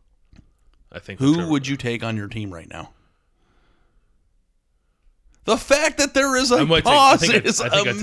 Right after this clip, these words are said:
Speaker 2: amazing.
Speaker 1: I think I take Lawrence.
Speaker 2: <laughs> It is amazing to me.
Speaker 1: I think I take Lawrence.
Speaker 2: I would take Lawrence too, but the fact that we're even pausing at that question right now. A reporter asked, um, Justin Fields about being compared to Trevor Lawrence in a re-,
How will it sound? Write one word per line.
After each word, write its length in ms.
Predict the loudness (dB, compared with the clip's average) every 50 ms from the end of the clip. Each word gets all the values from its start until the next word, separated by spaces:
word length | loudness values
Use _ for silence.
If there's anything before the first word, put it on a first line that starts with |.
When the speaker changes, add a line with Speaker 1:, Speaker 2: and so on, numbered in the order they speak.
| 0
Speaker 2:
amazing. 680 | 0 2 2 4 4 4 2 2 2 2 2 4 4 2
Speaker 1:
I 60 | 2
think 140 | 0 -2 -4
I 40 | -6
take 180 | -8 -10 -12 -12
Lawrence. 300 | -12 -14 -14 -4 0 0
Speaker 2:
<laughs> 0 |
It 140 | 2 2 2
is 180 | 0 0 0 -2
amazing 680 | -2 -2 -2 0 0 2 2 2 0 -2 -4 -4 -4 -6
to 80 | -8
me. 260 | -8 -8 -10 -10 -14 _ _ _ -20
Speaker 1:
I 60 | -20
think 160 | -20 -18 -18
I 60 | -16
take 200 | -16 -18 -18 -18
Lawrence. 400 | -18 -16 -16 -16 -16 -16 -16 -18 -20 _ _
Speaker 2:
I 140 | 0 0 0
would 120 | 0 0 -4
take 240 | -6 -6 -6 -4
Lawrence 380 | -6 -6 -6 -4 -6 -6 -8 -8
too, 180 | -6 -6 -4 -4
but 160 | -4 -6 -6
the 60 | -8
fact 380 | -8 -2 0 0 0 0 -2 -4
that 100 | -4 -2
we're 160 | -4 -4 -4
even 300 | -8 -8 -8 -8 -10 -10
pausing 680 | -14 -16 -8 -4 -2 -2 -2 -2 -4 -6 -8 -10 -14 -20 _ _ _ _ _ _ _ _ _ _ -10
at 160 | -10 -4 -2
that 200 | -2 -2 -2 -4
question 400 | -2 -2 -2 -2 -2 -6 -6 -6
right 200 | -4 -6 -6 -6
now. 340 | -8 -8 -8 -8 -10 -12 _ _ _ _ _ _ -20 _ -20 _ _ -20 -20 _ _ _ _ _
A 80 | -6
reporter 480 | -6 -6 -6 -8 -10 -10 -8 -8 -8 -8
asked, 480 | -8 -8 -8 -10 -10 -14 -16 -18 -20 -20 _ _ -20 -20 -20 -20 -20 _ _ _ _ -10
um, 480 | -8 -6 -6 -6 -8 -10 -12 -14 -18 -20 _ _ _ _ _ _ _ _ _ _
Justin 380 | -4 -4 -4 -4 -6 -8 -8
Fields 400 | -6 -6 -6 -4 -4 -4 -6 -8
about 420 | -6 -2 -2 -2 -2 -4 -8 _ -8
being 180 | -6 -6 -6 -6
compared 400 | -6 -6 -6 -4 -4 -4 -4 -6
to 40 |
Trevor 280 | -8 -8 -8 -6 -6 -6
Lawrence 420 | -6 -6 -4 -4 -6 -6 -8 -8
in 80 | -10 -10
a 40 | -8
re-, 120 | -10 -10